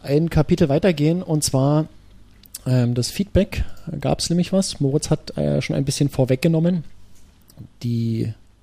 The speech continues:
Beschwerden waren zahlreich, äh, ob der Techno-Musik im Hintergrund. Äh, ja, die Erklärung kam gerade. Das war einfach im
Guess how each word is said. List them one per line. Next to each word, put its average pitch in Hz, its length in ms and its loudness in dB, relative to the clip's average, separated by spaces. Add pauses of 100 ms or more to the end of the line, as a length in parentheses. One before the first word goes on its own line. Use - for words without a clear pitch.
(320)
Beschwerden 139 560 0
waren 139 220 4
zahlreich, 147 680 2
äh, 135 200 0
ob - 140 -2
der 139 180 4
Techno-Musik 139 600 2
im 131 60 0
Hintergrund. 147 600 0 (120)
Äh, 139 60 -2
ja, 120 100 -2
die 71 100 -4
Erklärung 135 480 0
kam 143 280 0
gerade. 139 320 2 (800)
Das 127 180 -4
war 127 80 0
einfach 127 280 -2
im 131 260 -4